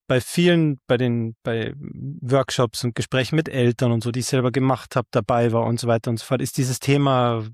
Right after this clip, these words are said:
ja, eine Beziehung mit dem Kind aufzubauen, wenn's um dieses Thema geht, immer so ein bisschen der Side Note, so, ah ja, und übrigens, so wär's auch gut, wenn ihr euch dann noch über diese Sachen unterhalten. Man hat immer so das Gefühl, es ist eine sehr,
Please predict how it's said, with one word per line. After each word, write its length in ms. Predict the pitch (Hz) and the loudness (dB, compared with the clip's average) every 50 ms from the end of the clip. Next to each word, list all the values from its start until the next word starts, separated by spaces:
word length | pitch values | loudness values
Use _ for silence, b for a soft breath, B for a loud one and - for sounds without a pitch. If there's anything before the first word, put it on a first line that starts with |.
| - - - - _ | -14 -16 -16 -14 _
ja, 240 | 135 123 117 120 135 | -4 0 2 2 2
eine 160 | 135 120 120 113 | 2 2 0 0
Beziehung 460 | - 110 - - - 160 160 151 147 | -2 -6 -6 -2 0 2 4 4 4
mit 140 | 135 131 - | 2 0 0
dem 140 | 131 120 | 0 -2
Kind 280 | 107 - 151 160 170 160 | 0 0 0 0 0 2
aufzubauen, 600 | 127 117 117 - - - 117 - 117 113 117 113 | 0 0 0 -2 -6 -10 -4 0 0 2 2 2
wenn's 200 | 110 117 123 120 | 2 2 2 2
um 120 | 120 117 | 0 0
dieses 300 | 110 117 107 107 113 - - | 0 -2 -4 -4 -4 -6 -4
Thema 260 | - 120 113 113 117 | -4 -2 0 0 0
geht, 180 | 110 - 123 131 | 0 -2 -4 0
immer 160 | 143 143 139 | 0 0 2
so 100 | - 143 | 2 2
ein 80 | 123 107 | 0 0
bisschen 260 | - 135 - - 117 | -2 -4 -4 -2 0
der 80 | 120 113 | 0 0
Side 300 | - - 110 107 127 - - | 0 0 0 0 0 0 0
Note, 260 | 107 101 101 101 - | 0 0 0 -2 -2
so, 160 | - 110 107 | -4 -4 -2
ah 80 | 120 110 | 0 2
ja, 140 | 117 120 123 | 2 4 4
und 140 | 117 123 | 2 2
übrigens, 380 | 127 131 - 151 131 123 117 - | 0 0 2 2 2 2 0 0
so 120 | - 131 117 | -2 0 2
wär's 180 | 120 131 - | 2 2 4
auch 100 | 135 113 | 2 0
gut, 220 | - - 147 143 - | 2 0 -2 0 0
wenn 140 | 135 127 123 | 2 2 2
ihr 100 | 127 120 | 2 2
euch 100 | 110 - | 0 0
dann 140 | - 127 120 | 0 2 2
noch 140 | 120 117 123 | 2 0 0
über 140 | 117 123 | -2 -2
diese 200 | 120 120 113 113 | -2 -2 -4 -4
Sachen 280 | - - 120 113 - 131 | -2 -2 -2 -2 0 -4
unterhalten. 420 | 117 - 113 101 104 117 - - | -4 -2 -2 -2 -2 -2 0 0
Man 60 | 117 117 | 0 2
hat 40 | 135 | 4
immer 120 | 139 147 | 4 2
so 100 | 131 135 | 2 2
das 140 | 127 117 - | 0 -2 -2
Gefühl, 300 | - 113 - - 135 127 | -8 -12 -4 -2 -2 -2
es 80 | 123 117 | -2 -2
ist 80 | 117 | -4
eine 80 | 120 110 | -6 -6
sehr, 340 | - - 120 113 113 110 | -2 0 2 2 2 2